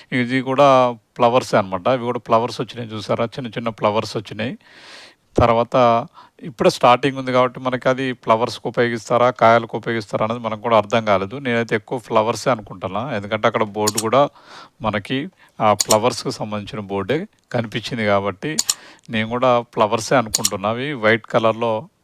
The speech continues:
ఉన్నాయి. ఆ, ఇంకా మొత్తం పుయ్యాల్సి ఉంది అనమాట. అక్కడొకటి, అక్కడొకటి మ-, ఇప్పుడే మొగ్గల దశలో ఉంది. ఇది చూసారుగా, అది మనకి,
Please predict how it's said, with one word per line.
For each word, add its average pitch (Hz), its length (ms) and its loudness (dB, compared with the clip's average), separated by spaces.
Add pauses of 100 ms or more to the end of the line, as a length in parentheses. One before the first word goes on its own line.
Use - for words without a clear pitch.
ఉన్నాయి. 110 380 -4 (240)
ఆ, 113 100 -4
ఇంకా 101 600 0 (480)
మొత్తం 113 340 -4 (100)
పుయ్యాల్సి 117 420 2
ఉంది 101 200 -6
అనమాట. 95 300 -6
అక్కడొకటి, 110 420 -2
అక్కడొకటి 107 400 -8
మ-, 120 120 -10
ఇప్పుడే 101 320 -4
మొగ్గల 101 560 0
దశలో 104 340 -6
ఉంది. 113 300 -8 (600)
ఇది 135 220 -6
చూసారుగా, 139 460 4
అది 131 160 2
మనకి, 120 680 -6